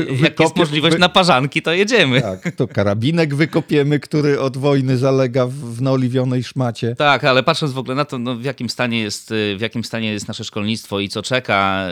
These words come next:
Speaker 1: e, je w, jeszcze w najbliższym czasie i w ogóle problemy samorządu, te wszystkie problemy finansowe, które będą się,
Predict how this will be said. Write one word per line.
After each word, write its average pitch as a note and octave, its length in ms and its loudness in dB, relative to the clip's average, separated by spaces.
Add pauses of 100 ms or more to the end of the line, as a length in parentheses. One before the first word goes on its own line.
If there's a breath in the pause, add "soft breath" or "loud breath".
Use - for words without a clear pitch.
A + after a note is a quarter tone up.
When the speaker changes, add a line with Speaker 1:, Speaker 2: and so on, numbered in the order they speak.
(600)
Speaker 1:
e, G2 100 -10
je G2 260 -6
w, - 180 -16
jeszcze G#2+ 260 -8
w F#2+ 40 -10
najbliższym G2+ 460 -6
czasie G2 300 -4
i E3 200 -8
w D#3 60 -4
ogóle E3 200 -2
problemy D#3 420 0
samorządu, C#3+ 500 0
te C3+ 140 -4
wszystkie C#3 320 -6
problemy C#3 340 -2
finansowe, B2+ 580 -2
które A#2 320 -6
będą A2+ 440 -6
się, A2+ 220 -6